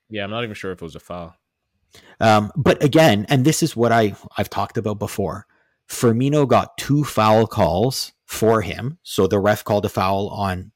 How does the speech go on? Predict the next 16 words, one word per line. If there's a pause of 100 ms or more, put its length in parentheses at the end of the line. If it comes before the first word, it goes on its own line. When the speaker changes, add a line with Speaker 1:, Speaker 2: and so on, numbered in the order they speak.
(140)
Speaker 2:
Everton (500)
two
times
that
Firmino
had
the
ball,
and
he
did
not
go
down
either
time.